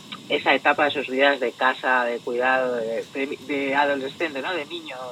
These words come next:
de estar bajo la protección, eh, casera, que la terminen con, que miren a ese tiempo y piensen, "Jo, pues era, era guay". Eh,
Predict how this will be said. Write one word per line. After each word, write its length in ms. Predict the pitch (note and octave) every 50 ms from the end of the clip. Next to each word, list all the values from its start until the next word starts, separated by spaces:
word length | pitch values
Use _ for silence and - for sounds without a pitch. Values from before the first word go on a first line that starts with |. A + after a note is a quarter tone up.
| B2+
de 60 | B2+ B2
estar 280 | - - C#3+ C#3+ D3+
bajo 240 | - E3 - - D#3+
la 100 | C#3+ C3+
protección, 380 | C3+ C3+ B2 - - - C3+ C3+ - - - - - - - - - - - - - -
eh, 260 | - C3 C3 C3 C3+ -
casera, 480 | B2 A#2+ - D3 C#3 B2+ C3 B2+ B2+ - - - - - - - - - - -
que 60 | -
la 60 | B2 B2
terminen 680 | C#3 B2 C3 C3+ C3 B2+ B2+ B2+ B2 A#2+ A#2+ A#2 A#2 A#2+ A#2+ - - - - - - - - - - - - - - - - - - - - - - - - - - - - - - - - - - - - - - - - - - -
con, 560 | - D3+ C#3+ C#3+ C#3 C#3 C#3 C#3+ C#3 C#3 C3+ C#3+ -
que 100 | D#3 D3+
miren 280 | E3 F#3 F#3+ G3+ G3 F#3+
a 60 | F#3
ese 160 | F3+ - F#3+ E3+
tiempo 360 | - E3+ E3+ E3+ D#3 E3+ E3
y 60 | D#3 C#3
piensen, 400 | - C#3+ C#3 C3+ - D3 C#3 C3+
"Jo, 200 | - - D#3+ D3
pues 140 | C#3+ - -
era, 340 | B2+ B2 D3 D3 C#3 F2 -
era 180 | B2+ C3 D3 C3+
guay". 280 | A2+ A#2+ B2 C3 A#2+ - - - - - - - - - - - - - - - - - - - - - - - - - - - - - - - - - -
Eh, 880 | - D4+ D4+ D4+ D4 C#4 C4+ C4+ C4 B3 B3 A#3+ A#3 A3 A#3 - -